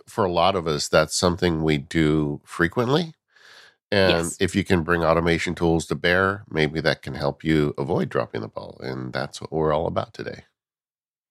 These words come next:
Speaker 2: Yeah, yeah. And so, I mean, while we're talking about automated capture, I think we really need to start with what do we actually capture and what do we need to capture? Um, because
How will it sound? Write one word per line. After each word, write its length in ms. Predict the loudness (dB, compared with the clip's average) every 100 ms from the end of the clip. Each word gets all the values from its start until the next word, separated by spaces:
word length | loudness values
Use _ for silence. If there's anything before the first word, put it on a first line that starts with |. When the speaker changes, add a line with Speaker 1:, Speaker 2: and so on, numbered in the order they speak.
| _
Speaker 2:
Yeah, 340 | 0 2 2 0 -4
yeah. 300 | 0 2 2
And 180 | 0 0
so, 300 | 0 2 2
I 80 | 0
mean, 200 | -2 -2
while 200 | 2 2
we're 140 | 2 -2
talking 500 | -2 2 2 0 0
about 240 | 2 2
automated 540 | 2 -2 -2 -4 -4 -2
capture, 300 | 0 2 2
I 60 |
think 180 | 2 0
we 80 | 2
really 260 | 2 2
need 160 | 2 -2
to 80 | -2
start 220 | 4 4
with 160 | 4 -2 -8
what 380 | -4 2 4 4
do 100 | 0
we 200 | 0 -2 _
actually 640 | 2 2 0 -2 0 -2 -8 _ -4
capture 400 | 2 2 0 -4
and 120 | -2
what 120 | 0
do 80 | 2
we 140 | 2
need 260 | 2 0 0
to 80 | -2
capture? 500 | -4 -2 -2 -4 -4 -12 -20 -20 -4
Um, 340 | 0 2 2 -2
because 360 | -2 2 0